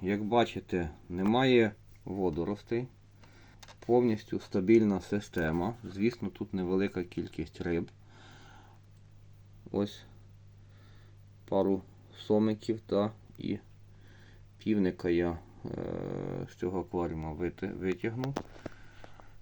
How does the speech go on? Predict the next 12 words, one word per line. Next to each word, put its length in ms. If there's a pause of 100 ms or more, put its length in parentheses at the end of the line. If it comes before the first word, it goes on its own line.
(160)
От. 260 (1160)
І, 180
е, 120 (640)
хочу 220
сказати, 420
що, 440 (120)
е, 340 (420)
дуже 460
мені 260
сподобався 800
цей 120
варіант 520